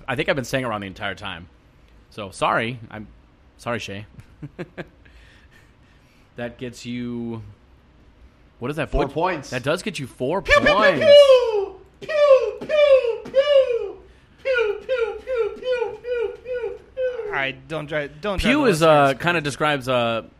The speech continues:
Speaker 1: you know, the effort I'm getting from Aaron over here the last few questions.
Speaker 3: I, I don't know what's
Speaker 1: It
Speaker 3: going on here.
Speaker 1: stinks.
Speaker 3: Ooh.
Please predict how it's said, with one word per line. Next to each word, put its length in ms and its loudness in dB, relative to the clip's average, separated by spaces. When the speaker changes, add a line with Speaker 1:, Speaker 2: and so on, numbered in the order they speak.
Speaker 1:
you 100 -10
know, 120 -6
the 160 -8
effort 280 -6
I'm 160 -4
getting 200 -6
from 160 -14
Aaron 220 -8
over 120 -8
here 60 -16
the 80 -14
last 180 -14
few 120 -12
questions. 420 -10
Speaker 3:
I, 420 -4
I 140 -4
don't 120 -6
know 120 -6
what's 140 -6
Speaker 1:
It 200 4
Speaker 3:
going 60 -6
on 160 -4
here. 140 -10
Speaker 1:
stinks. 560 0
Speaker 3:
Ooh. 360 -2